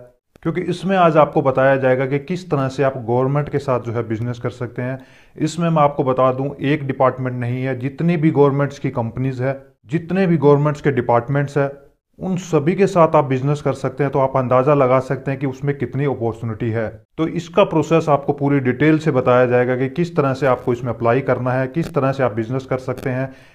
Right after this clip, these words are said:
किस तरह से आपको इसमें प्रॉफिट होगा। तो ये पूरा डिटेल्ड वीडियो आज रहेगा, आपको बिना स्किप किए ये पूरा वीडियो देखना है, क्योंकि ये जो बिजनेस है काफ़ी टिपिकल है,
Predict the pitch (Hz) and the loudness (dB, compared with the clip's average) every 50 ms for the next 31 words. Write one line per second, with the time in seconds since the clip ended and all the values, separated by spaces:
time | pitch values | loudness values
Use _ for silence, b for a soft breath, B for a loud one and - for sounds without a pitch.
0 | B B - 190 196 196 - - 147 143 143 156 143 131 127 - 139 127 131 139 | B B -6 -6 -4 -2 0 0 2 2 2 4 4 4 4 2 0 0 0 2
1 | 165 170 165 - 123 117 110 123 123 120 120 117 110 113 110 101 87 - - _ | 0 0 2 2 2 2 2 0 0 0 0 0 2 2 0 -2 -4 -8 -16 _
2 | _ 151 160 156 135 147 190 196 190 147 151 165 170 156 131 160 - - 147 156 | _ -4 -4 -2 0 2 0 0 2 2 4 4 4 4 2 0 0 2 4 4
3 | 170 170 165 151 135 143 143 147 147 147 143 139 135 123 123 123 120 127 135 131 | 6 4 4 4 2 2 4 4 6 6 6 6 6 4 0 0 0 0 0 2
4 | 135 143 143 - 98 113 131 143 151 151 - - - 143 120 113 127 147 175 175 | 2 2 2 2 2 4 4 6 4 4 2 0 -2 -2 0 0 0 2 2 2
5 | 170 170 170 165 156 160 - - 135 135 143 143 131 131 - - - 123 131 151 | 0 -2 -2 -2 -2 -2 -4 -4 -2 0 2 2 2 0 -2 -4 -2 2 2 4
6 | 151 139 139 139 147 147 123 131 131 123 139 139 139 139 147 139 135 135 131 131 | 4 4 2 2 2 4 4 4 2 2 0 -2 -2 -2 -4 -4 -4 -4 0 2
7 | 160 175 180 170 165 135 123 139 135 151 156 - 151 147 139 - 131 - - 143 | 4 4 4 4 2 0 0 -2 -2 -2 -2 0 -2 -2 0 -2 -4 -4 -6 -8
8 | - 139 120 107 131 127 - 147 143 135 127 147 147 | -6 -6 -6 -6 -6 -2 0 0 2 2 0 -2 -2